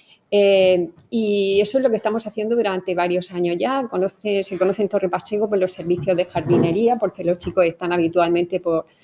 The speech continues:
por los jardines haciendo eso. También se conoce, pues, un poco el servicio de limpieza que se suele hacer, eh,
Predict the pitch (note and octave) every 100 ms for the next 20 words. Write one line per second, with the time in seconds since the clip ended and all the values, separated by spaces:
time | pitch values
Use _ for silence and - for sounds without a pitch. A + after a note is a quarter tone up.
0 | _ _ G3 F3+ F3+ F3 F3 A3 G#3 G3+
1 | - F#3 E3+ G3 A#3 G#3+ G3+ G3 A3 A#3+
2 | G3 G3+ G#3 G#3+ F#3 - - _ - G3+
3 | G#3 G#3 G3+ G#3 F3+ G3 F#3 G3+ G3 F3+
4 | F3 F#3+ A#3+ A#3 G#3+ - - F#3+ F3+ -
5 | G3 F#3+ E3+